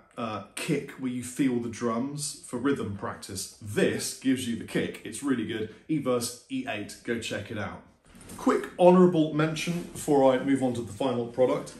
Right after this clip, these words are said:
This is a vocal tube. It's a ridiculous thing, and yet I use it pretty much all the time. It is a piece of medical grade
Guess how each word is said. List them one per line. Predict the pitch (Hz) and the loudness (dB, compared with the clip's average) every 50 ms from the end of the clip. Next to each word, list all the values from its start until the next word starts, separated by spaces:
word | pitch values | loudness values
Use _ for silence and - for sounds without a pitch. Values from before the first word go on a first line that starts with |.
| - - - - | -20 -20 -20 -16
This | 120 117 - - 127 123 151 - - - - - 101 - - - - - - - - _ - - _ _ _ _ _ _ - | -8 -2 2 4 4 4 4 2 0 0 0 -2 -2 -4 -6 -10 -16 -18 -20 -20 -20 _ -20 -20 _ _ _ _ _ _ -4
is | 165 151 | -2 0
a | 156 156 | 2 4
vocal | 180 190 190 185 - 156 123 | 4 4 4 4 2 0 -2
tube. | - - - 120 95 90 87 - - - _ _ _ _ _ | -2 -2 -2 -2 -2 -4 -6 -10 -14 -20 _ _ _ _ _
It's | - - - - | -6 -4 -2 -2
a | 151 | -2
ridiculous | 139 151 143 - 208 180 185 - 165 139 127 117 - | -2 -2 0 2 2 2 2 2 0 0 0 0 -2
thing, | - 127 110 98 92 90 92 95 - _ _ _ _ _ _ - | -2 -2 -2 -2 -4 -8 -10 -12 -16 _ _ _ _ _ _ -8
and | 131 127 131 | -4 -2 -2
yet | 135 131 | -2 -2
I | 135 131 | -2 -2
use | 131 127 131 135 123 - 127 | 0 2 2 2 2 0 0
it | 123 123 - - - _ _ _ _ _ - | -2 -2 -4 -8 -16 _ _ _ _ _ -4
pretty | - 180 151 127 | 0 0 2 2
much | 123 113 - - - - | 0 -2 -4 -8 -6 -2
all | 285 135 123 | -2 -2 -2
the | 107 107 | -2 -4
time. | - 123 113 101 95 90 87 98 - - _ _ _ _ _ _ _ - | -6 -6 -6 -6 -6 -8 -10 -12 -14 -18 _ _ _ _ _ _ _ -2
It | 156 160 175 | 2 4 6
is | 175 160 151 - - - - - - - _ _ _ _ - | 6 4 4 2 -2 -4 -6 -10 -14 -20 _ _ _ _ -14
a | - | -8
piece | - 196 202 - - | -6 -4 -4 -4 -4
of | - - | -4 -2
medical | 151 156 165 180 - - 143 | 0 0 2 0 0 -2 -4
grade | 120 - 131 123 117 110 110 113 110 104 | -4 -2 0 0 0 0 0 -4 -6 -8